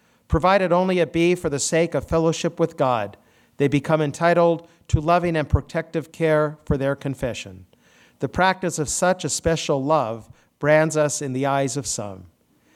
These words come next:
'See,' they say, 'how they love one another. See how ready they are to die for each other.'" This is the legacy we have received from our ancestors in the faith. Those first generation of Christians in the city of Rome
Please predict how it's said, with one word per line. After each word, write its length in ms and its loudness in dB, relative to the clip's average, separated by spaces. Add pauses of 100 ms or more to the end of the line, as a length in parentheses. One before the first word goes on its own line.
(120)
'See,' 260 2
they 160 4
say, 320 0
'how 140 0
they 120 0
love 200 2
one 140 -6
another. 440 -14 (360)
See 240 0
how 140 2
ready 240 2
they 160 -2
are 200 0
to 120 -8
die 300 0
for 160 -6
each 180 -14
other.'" 320 -16 (1700)
This 200 0
is 140 0
the 140 2
legacy 460 -2
we 180 -6
have 380 -6
received 540 0
from 160 -4
our 140 0
ancestors 720 -4
in 80 -2
the 80 -2
faith. 420 -4 (920)
Those 180 0
first 300 0
generation 500 2
of 100 -6
Christians 500 0
in 80 -2
the 40 -2
city 280 0
of 120 0
Rome 380 2